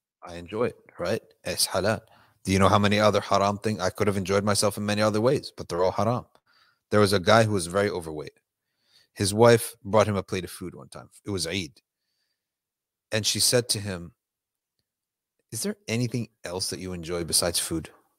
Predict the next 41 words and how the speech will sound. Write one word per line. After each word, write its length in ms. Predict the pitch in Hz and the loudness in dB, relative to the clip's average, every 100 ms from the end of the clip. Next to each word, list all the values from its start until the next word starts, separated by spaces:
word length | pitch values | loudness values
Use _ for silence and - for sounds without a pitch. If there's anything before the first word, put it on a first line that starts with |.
| _ _ _ _ _ | _ _ _ _ _
He 100 | - | -4
said, 220 | - - - _ _ _ _ _ - | 0 0 -4 _ _ _ _ _ -4
because 240 | 113 151 | 2 6
she's 100 | 143 | 6
trying 220 | 131 180 196 | 8 8 10
to 60 | |
get 160 | 139 131 | 8 6
him 60 | |
to 100 | 113 | 4
lose 200 | 101 143 | 0 -2
weight, 220 | 87 90 - - | -4 -8 -10 -8
right? 220 | 170 220 - _ - - - _ | -2 -2 -2 _ -20 -20 -20 _
He 140 | - 131 | -2 4
said, 420 | - 147 139 - _ _ _ _ _ | 6 6 4 0 _ _ _ _ _
"Yes, 580 | 117 151 143 - - - _ _ _ _ _ _ _ _ | 2 2 4 0 -2 -8 _ _ _ _ _ _ _ _
but 140 | 117 117 | -8 2
they're 140 | 123 | 6
all 80 | 143 | 6
haram," 340 | 139 135 135 - - - | 4 0 0 -6 -18 -20
<laughs> 240 | _ _ | _ _
right? 160 | 127 - _ - _ _ _ _ _ - - - | -6 -6 _ -20 _ _ _ _ _ -20 -18 0
She 240 | - - | 2 2
said, 240 | 117 113 110 | 4 2 2
"Okay, 180 | 104 | -2
eat 220 | 101 110 107 | -2 -2 -4
more." 200 | 92 - _ - - - - | -6 -8 _ -20 -20 -16 -6
Okay. 280 | 98 101 - - - - | -4 -2 -6 -8 -16 4
But 200 | 135 - - _ _ _ _ _ - | 4 4 -2 _ _ _ _ _ 4
he 180 | 170 | 6
is, 220 | 156 123 - _ _ | 8 4 -4 _ _
"I'm 100 | 123 | -2
not 100 | 170 | 0
gonna 160 | 214 170 | 2 0
deprive 320 | 110 147 196 | 2 2 4
myself 340 | 139 - 123 | 2 -2 -4
for 120 | 123 113 | -4 -6
something 300 | 143 135 123 | -4 -4 -6
halal 360 | - 131 147 | -2 2 2
that 100 | 123 | 2
I 100 | 127 | 0
enjoy, 360 | 117 101 151 | -2 0 0